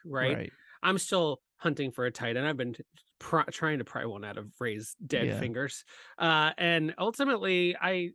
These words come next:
Speaker 1: reached out to Penna, and I just, "Hey, Penna, you know, look, we got, are you willing to move Kyle Pitts now that you have Mark Andrews?"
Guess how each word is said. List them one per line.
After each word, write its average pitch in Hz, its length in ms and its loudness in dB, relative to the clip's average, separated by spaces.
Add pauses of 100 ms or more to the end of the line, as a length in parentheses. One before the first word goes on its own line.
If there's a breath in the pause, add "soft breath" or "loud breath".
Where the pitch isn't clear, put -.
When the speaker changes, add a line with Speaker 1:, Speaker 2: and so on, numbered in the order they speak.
Speaker 1:
reached 240 260 -2
out 320 100 2
to 311 80 -2
Penna, 294 320 2
and 185 160 -2
I 190 60 0
just, 180 160 -8
"Hey, 240 360 -2
Penna, 214 260 -2
you 139 200 -4
know, 160 100 -2
look, 165 320 -4
we 131 160 -6
got, 147 300 2 (760)
are 160 80 4
you 165 180 4
willing 180 320 2
to 170 120 0
move 175 300 -2
Kyle 185 320 0
Pitts 233 340 -2
now 143 180 2
that 143 120 -4
you 151 160 -4
have 156 120 -2
Mark 156 260 -2
Andrews?" - 560 -8